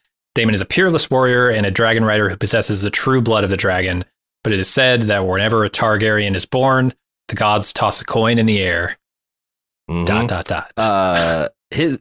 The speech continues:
Speaker 2: his background is, as I, they mentioned, he's the most experienced warrior of his time. He wields, uh, he wields the Valyrian steel blade Dark Sister, which is the sword that, uh, A-, uh, Aegon the,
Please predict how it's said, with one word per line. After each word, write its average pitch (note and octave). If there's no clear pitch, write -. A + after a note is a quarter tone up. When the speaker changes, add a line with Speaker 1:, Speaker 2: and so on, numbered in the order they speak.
Speaker 2:
his D#3+
background C#3
is, G2+
as G2+
I, G2+
they G2+
mentioned, G#2
he's G#2+
the G#2+
most G#2+
experienced B2
warrior G#2+
of F#2+
his G2
time. A2+
He G#2
wields, G2+
uh, G2
he G2
wields A2+
the G2+
Valyrian G#2
steel A2
blade F#2+
Dark A2+
Sister, A#2+
which G2
is F2+
the F2
sword G#2
that, F#2
uh, F2
A-, G2
uh, F2
Aegon G2+
the, F#2